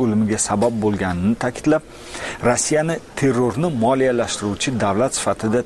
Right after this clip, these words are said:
tan olish chaqirig'i aks etgan rezolyutsiyani qabul qilgandi. aqsh shu kungacha Suriya, Eron, Kuba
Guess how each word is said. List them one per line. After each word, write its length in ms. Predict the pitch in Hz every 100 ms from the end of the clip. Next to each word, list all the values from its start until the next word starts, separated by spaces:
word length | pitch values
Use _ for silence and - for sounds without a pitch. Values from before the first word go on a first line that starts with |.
| -
tan 160 | 123 123
olish 220 | 107 110 -
chaqirig'i 460 | 110 101 95 95 117 - - - 123
aks 220 | - -
etgan 280 | 98 - 123 127 - - - 113
rezolyutsiyani 680 | 147 143 123 107 - 101 107
qabul 220 | 117 113 101
qilgandi. 400 | 107 101 95 87 82 - - - - - - 156
aqsh 180 | - -
shu 80 | - 165
kungacha 440 | 160 147 139 147 127 -
Suriya, 320 | 165 147 139 135
Eron, 220 | 139 139 123
Kuba 320 | - 156 135